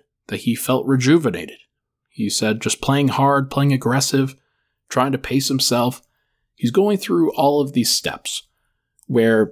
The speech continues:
he's met certain benchmarks along the way. He wants to continue to celebrate those. He wants to make sure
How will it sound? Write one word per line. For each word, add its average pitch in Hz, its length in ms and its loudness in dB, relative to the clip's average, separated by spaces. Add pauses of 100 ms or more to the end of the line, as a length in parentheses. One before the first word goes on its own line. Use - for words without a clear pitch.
(100)
he's 117 340 -2
met 139 300 0
certain 147 400 0
benchmarks 120 640 -2
along 113 320 0
the 110 80 0
way. 104 300 -2
He 117 160 -6
wants 123 320 0
to 131 80 -10
continue 131 420 0
to 131 120 2
celebrate 110 680 -2
those. 107 260 0
He 117 60 -6
wants 104 360 0
to 120 80 -8
make 123 180 -2
sure 101 500 -2